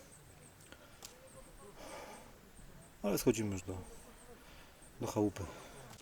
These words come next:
Kurczę, ale zobaczcie, jaka pogoda się zrobiła. <laughs> A rano było tak źle.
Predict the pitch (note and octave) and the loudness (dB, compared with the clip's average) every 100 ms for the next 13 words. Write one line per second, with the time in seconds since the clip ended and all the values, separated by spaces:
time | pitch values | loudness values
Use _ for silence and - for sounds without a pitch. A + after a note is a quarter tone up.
0 | - - - - C3+ - - D3 A#2+ B2+ | -8 -4 -4 0 4 8 10 10 12 10
1 | C3 - A#2+ - - B2 G#3+ G3+ A2+ G2+ | 10 8 4 4 8 12 12 12 10 8
2 | F#2+ G2 F2+ - - - - A3 - - | 8 6 4 -4 -4 -4 6 8 8 4
3 | - - - - - - - - D3+ D3 | -8 -8 -8 -8 -10 -2 0 8 12 12
4 | A2 - - - - - - - - - | 12 4 -6 -8 -10 -6 -4 -4 6 12
5 | B2+ F3+ D#3+ D3 B2+ A2 G2+ | 12 12 12 12 12 10 8